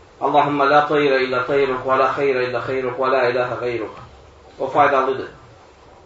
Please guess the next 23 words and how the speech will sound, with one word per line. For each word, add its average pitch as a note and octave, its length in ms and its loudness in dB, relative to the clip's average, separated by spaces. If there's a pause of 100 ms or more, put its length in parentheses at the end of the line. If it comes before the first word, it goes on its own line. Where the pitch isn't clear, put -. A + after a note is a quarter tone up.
(840)
Və D#3+ 140 6 (440)
uğursuz G3 640 4 (580)
əlamətlərə E3+ 760 4
inanmaq, D#3 460 2
pis E3+ 160 -4
əlamətlərə D3 580 2
inanmaq D3 500 0
şirkin E3 360 -2
qapılarından C#3+ 640 2
biridir. C3+ 400 -2 (380)
Və C3 100 -4
bu E3 80 -2
da E3+ 80 0
insanın D#3 480 2
qəlbinə D3 340 2
şeytan D3 360 -2
salır, C#3+ 440 0 (200)
şeytan D3+ 360 0
qorxuzur D3 540 0
insanı C3+ 320 -2
bununla, B2+ 400 -4
vəsvəsə C#3 400 -4
salır. C#3 380 2